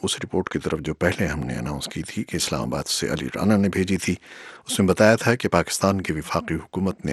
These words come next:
آرمی چیف جنرل قمر جاوید باجوہ کی مدت ملازمت میں توسیع سے متعلق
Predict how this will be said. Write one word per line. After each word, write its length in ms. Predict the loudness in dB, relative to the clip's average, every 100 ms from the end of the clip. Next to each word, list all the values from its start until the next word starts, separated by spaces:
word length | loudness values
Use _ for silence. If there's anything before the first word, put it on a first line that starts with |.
| 0
آرمی 280 | 0 0 -4
چیف 360 | -4 -4 -4
جنرل 260 | -2 -2 -2
قمر 280 | -4 -4 -4 -6
جاوید 280 | -6 -6 -4
باجوہ 360 | -4 0 0 0
کی 180 | -2
مدت 380 | -6 -6 -8 -8
ملازمت 500 | -8 -8 -8 -4 -4 -4
میں 100 | -6
توسیع 320 | -2 0 -2
سے 160 | -2 -6
متعلق 520 | -4 -4 -2 -6